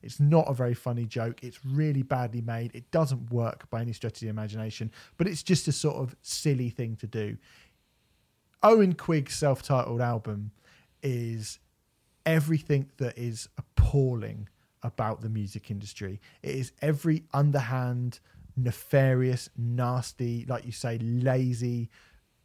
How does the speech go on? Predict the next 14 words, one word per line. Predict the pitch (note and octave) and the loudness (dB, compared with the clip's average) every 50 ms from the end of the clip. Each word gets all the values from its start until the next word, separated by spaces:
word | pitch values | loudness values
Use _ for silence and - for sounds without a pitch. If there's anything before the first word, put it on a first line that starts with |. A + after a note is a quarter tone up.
| _ _ _ - - A#2+ - _ - | _ _ _ -10 -10 -10 -10 _ 2
bottom-feeding, | - D#3+ C#3 D3 C#3 C#3 B2+ - - C#3 C3 B2 A#2 B2+ B2+ B2 - _ - | 4 4 4 4 2 0 0 0 0 0 0 2 0 -2 -4 -6 -8 _ -10
parasitic | - - D#3 D3 C#3+ C#3 - - - - - D3 - - - B2+ - - | -6 0 0 2 2 0 -2 -4 -6 -2 -2 -2 -2 -2 -8 -10 -10 -10
thing | - - C3 A#2 G#2+ G#2+ G#2+ A#2 - _ _ _ _ _ _ - | -8 -6 -4 -4 -4 -6 -8 -10 -14 _ _ _ _ _ _ -4
that | B2 - | -4 -2
the | A2+ A2+ | -2 -2
music | A2+ A2+ A#2 A2+ G#2 A2+ - - | -2 0 0 0 -2 -4 -6 -4
industry | A2+ G#2+ G#2+ G#2+ - - A2 | -6 -6 -6 -8 -10 -8 -6
represents | G#2 G#2+ - - - A2 G#2 G#2 G#2 G2 - | -6 -6 -6 -6 -6 -6 -6 -6 -8 -8 -12
to | - - | -12 -10
me. | G#2 G#2+ A2 A#2 A2+ - _ _ _ _ - _ _ _ _ _ _ _ - | -10 -8 -8 -10 -10 -12 _ _ _ _ -20 _ _ _ _ _ _ _ -8
The, | C3+ C#3 D3+ C#3+ | -2 -2 -2 0
the | C#3 C3 D#3 - | 0 2 2 2
people | - - G#3+ A3 - - G3+ F#3+ E3 | 6 6 6 6 4 2 0 0 4
that | E3 - - | 4 2 2